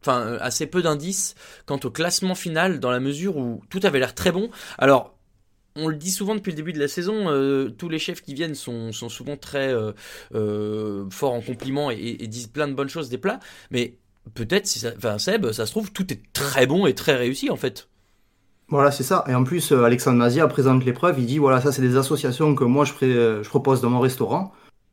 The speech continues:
Speaker 2: Donc, lui, euh, il a une base pour, euh, pour juger, justement.
Speaker 1: Hmm.
Speaker 2: Et, mais franchement, euh, hier, que ce soit première, deuxième épreuve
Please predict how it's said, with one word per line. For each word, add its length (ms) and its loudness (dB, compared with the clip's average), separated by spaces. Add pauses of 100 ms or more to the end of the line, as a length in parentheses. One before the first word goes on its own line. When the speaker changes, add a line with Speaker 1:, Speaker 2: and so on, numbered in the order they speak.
(120)
Speaker 2:
Donc, 300 6
lui, 460 2
euh, 560 6 (160)
il 160 2
a 80 10
une 200 6
base 340 6
pour, 220 2
euh, 360 0
pour 200 -2
juger, 280 -2
justement. 480 -6 (360)
Speaker 1:
Hmm. 160 -6 (380)
Speaker 2:
Et, 180 6
mais 200 4
franchement, 460 2
euh, 100 8
hier, 440 2 (340)
que 40 -18
ce 80 0
soit 160 0
première, 400 6
deuxième 440 6
épreuve 420 0